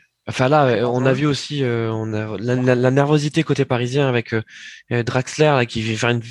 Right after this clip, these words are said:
Speaker 1: vraiment une faute, euh, assez, assez, assez étrange sur, euh, sur Pavard, euh, sachant que, euh, le
Speaker 2: Un peu
Speaker 1: coup franc,
Speaker 2: sévère.
Speaker 1: donc, de, de
Speaker 2: Un peu
Speaker 1: Kimmich,
Speaker 2: sévère.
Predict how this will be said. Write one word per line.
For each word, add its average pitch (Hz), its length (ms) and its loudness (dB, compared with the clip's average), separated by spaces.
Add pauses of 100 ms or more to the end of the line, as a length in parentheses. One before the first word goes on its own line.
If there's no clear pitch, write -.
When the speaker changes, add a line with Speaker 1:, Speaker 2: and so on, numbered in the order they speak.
(140)
Speaker 1:
vraiment 139 220 4
une 127 100 0
faute, - 420 0
euh, 110 360 -2
assez, 117 340 -2
assez, 113 380 -6 (1300)
assez 165 180 4
étrange 147 480 2
sur, 135 260 -2
euh, 113 120 0
sur 123 200 -6
Pavard, 139 440 0 (360)
euh, 117 160 0
sachant 123 400 -2
que, - 140 -6
euh, 139 360 2
le 123 120 -2
Speaker 2:
Un - 20 -2
peu 139 120 -8
Speaker 1:
coup 131 140 -6
franc, 147 200 2
Speaker 2:
sévère. 131 40 0
Speaker 1:
donc, 123 200 -2
de, 117 60 0
de 113 40 2
Speaker 2:
Un 110 40 -2
peu 110 100 -4
Speaker 1:
Kimmich, 156 380 0
Speaker 2:
sévère. - 140 -8